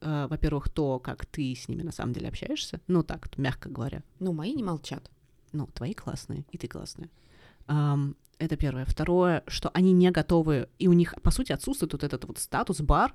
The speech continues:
Speaker 1: да, вот эта вот линия, э, здоровья или маны, потому что что-то там сломалось, и она просто не сформировалась. Потому что это, э, смелость показать, что ты есть ра-, ну, как бы прогресс. Ты не точка,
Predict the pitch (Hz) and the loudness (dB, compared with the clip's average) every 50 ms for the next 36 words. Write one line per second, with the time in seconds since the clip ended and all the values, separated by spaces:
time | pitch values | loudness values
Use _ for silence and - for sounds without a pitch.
0 | _ _ - 165 151 160 151 - - 135 - 143 143 - 160 160 170 165 156 147 | _ _ -6 -4 -2 -2 -4 -4 -6 -6 -6 -6 -4 0 2 4 4 4 4 4
1 | 135 127 - - - 135 131 127 123 123 127 - - 151 156 151 156 160 156 147 | 2 0 -2 -4 -6 -6 -4 -4 -4 -4 -4 -4 -4 -2 0 2 2 2 2 2
2 | 135 135 139 135 135 170 262 285 - - - - 147 160 - - 156 - - 185 | 2 0 0 0 0 0 0 0 0 -2 -2 -2 -2 -2 -2 -2 -4 -2 -2 -2
3 | 185 - - - 143 143 - - 151 131 143 214 262 285 220 - - - 151 139 | -2 -2 -2 -2 -2 -4 -4 -4 -6 -4 -4 -2 0 0 -2 -2 -2 -4 -4 -4
4 | 151 160 - - - - 160 151 - - - 147 143 131 139 180 202 196 139 123 | -4 -4 -6 -8 -8 -6 -6 -6 -6 -6 -4 -4 -2 -2 -2 -2 0 0 -2 -2
5 | - - - - - - - - - - - - - 165 160 175 190 185 - - | -6 -10 -16 -20 -20 -20 -20 -20 -8 0 2 2 4 4 4 4 4 2 2 -2
6 | - - - 214 262 - - 190 151 - _ _ _ _ - - 160 160 156 143 | -4 -2 -4 -4 -4 0 0 0 0 -2 _ _ _ _ -6 -2 0 2 2 0
7 | - - - - 165 160 196 240 240 220 - - - - - 143 156 165 151 - | 0 0 0 2 4 4 4 4 2 0 0 -2 -2 0 0 0 0 0 0 -2
8 | - - 151 - - 170 208 247 262 220 165 - 165 170 214 - - - 160 139 | -2 -4 -6 -4 -2 0 0 2 0 0 0 2 2 2 2 2 -2 -6 -6 -4
9 | 123 - 180 180 160 - 139 139 135 139 - 151 139 139 147 175 151 120 - - | -4 0 0 0 0 0 -4 -4 -4 -2 0 0 0 2 2 2 2 2 0 -6
10 | - _ _ _ _ - - - - - - 214 202 180 160 151 - 202 302 320 | -10 _ _ _ _ -20 -20 -20 -6 2 6 8 8 8 8 6 6 4 4 2
11 | - - - 175 147 | 2 2 2 2 2